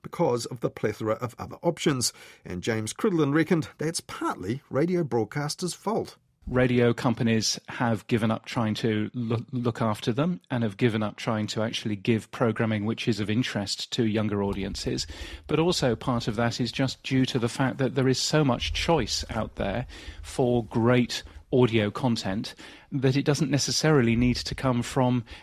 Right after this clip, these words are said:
Speaker 2: a live A M F M radio anymore.
Speaker 1: But in his weekly newsletter this week, James Cridland also said it isn't necessarily so, and even young people these days are more likely to tune into news and talk radio, partly because of the pandemic.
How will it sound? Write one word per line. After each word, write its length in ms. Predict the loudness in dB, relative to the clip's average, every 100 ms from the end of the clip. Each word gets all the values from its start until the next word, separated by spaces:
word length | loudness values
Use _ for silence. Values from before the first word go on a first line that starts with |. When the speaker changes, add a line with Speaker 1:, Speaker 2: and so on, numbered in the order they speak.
| -8 0
Speaker 2:
a 340 | 2 2 2
live 500 | 2 2 6 4 4 -2 0
A 40 |
M 220 | 2 2
F 160 | 2 0
M 160 | 2
radio 320 | 4 4 2 0
anymore. 400 | -4 -8 -10 -14 _ -4
Speaker 1:
But 120 | 0
in 120 | 0 0
his 180 | -2
weekly 320 | -2 -2 -2 0
newsletter 480 | 0 0 0 0
this 240 | 0 -2 2
week, 300 | 0 -2 -4
James 320 | 0 0 0
Cridland 400 | 2 2 2 2
also 340 | 2 2 -2
said 300 | 2 4 4
it 160 | 2 0
isn't 300 | -2 -2 -2
necessarily 560 | -2 -2 0 0 0 0
so, 340 | 2 4 2 0 -10 -10
and 180 | -6 -4 0
even 340 | 0 2 0
young 220 | 0 -2
people 320 | 0 -2 0
these 200 | 0 0
days 300 | 2 2 4
are 220 | 2 0 2
more 240 | 4 4
likely 360 | 4 2 0 0
to 100 | -2
tune 260 | 0 0
into 220 | 0 -2 -2
news 280 | 0 -2
and 220 | -2 -6 -2
talk 240 | -4 2
radio, 440 | 2 4 2 0 -4 _ -10
partly 260 | -8 -8 -6
because 320 | -4 -4 -2
of 80 | -4
the 80 |
pandemic. 640 | -2 -2 2 4 2 -4